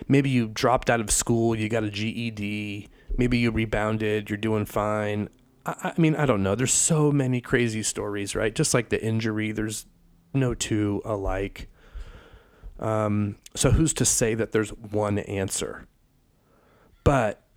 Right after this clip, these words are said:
we all have something to offer. There's just no doubt about that.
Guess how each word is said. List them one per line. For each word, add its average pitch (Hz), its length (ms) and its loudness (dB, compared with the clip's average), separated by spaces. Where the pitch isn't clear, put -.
we 160 120 4
all 156 160 2
have 143 160 2
something 107 440 2
to 95 100 0
offer. - 520 -6
There's - 160 -4
just 127 160 -2
no 101 140 0
doubt 95 340 -2
about 92 320 -4
that. 85 300 -4